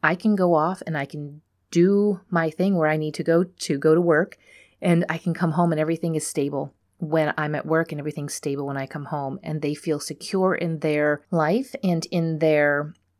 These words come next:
future, that they can go ahead and pursue things that they feel that God is calling them to. The second reason why marriage needs to be a priority for homeschool moms to be able to homeschool well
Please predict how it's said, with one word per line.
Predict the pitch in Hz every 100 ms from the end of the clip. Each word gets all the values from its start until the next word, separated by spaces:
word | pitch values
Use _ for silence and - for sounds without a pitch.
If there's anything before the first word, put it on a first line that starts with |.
| _
future, | - 240 - 208 - -
that | 165
they | 170
can | 170 170
go | 165
ahead | 160 165 160
and | 160
pursue | 156 - 170
things | 170 165 156 151
that | 143
they | 139 143 151 _
feel | - 156
that | 151
God | - 143
is | 143 -
calling | - 143 139
them | 135 131
to. | - 143 147
The | -
second | 170 202 214 240
reason | 170 165 156 151
why | 143 135 135 139 170
marriage | 147 151 151
needs | 147 135
to | 147
be | 143
a | 135
priority | - 147 170 190 160
for | 156 139
homeschool | 160 147 147 - 143 135 139 -
moms | 175 147 143 180
to | -
be | 151 139
able | 135
to | 147
homeschool | 143 151 143 - 147 135
well | 151 185 151 143